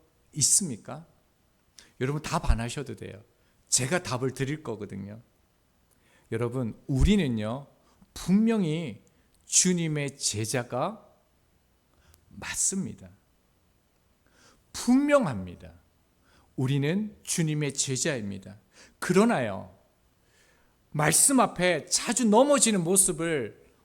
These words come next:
우리가 발견하는 것뿐입니다. 바울 사도가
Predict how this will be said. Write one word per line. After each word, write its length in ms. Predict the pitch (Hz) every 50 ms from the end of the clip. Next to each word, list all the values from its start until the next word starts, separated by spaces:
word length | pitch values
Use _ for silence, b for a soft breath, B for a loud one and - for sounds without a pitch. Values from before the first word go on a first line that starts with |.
| _
우리가 380 | - 139 127 147 147 165 - -
발견하는 680 | - - - 156 160 160 202 208 196 170 196 202 202 190
것뿐입니다. 680 | 185 165 - - 247 233 220 180 123 104 98 98 90 95 _ _ _ _ _ _ _ _ _ _ _ _ _ _ _ b b b b b b b b b
바울 320 | - - 127 151 180 220
사도가 800 | 208 - 175 165 143 151 139 - 147 151 160 147 127 107 - -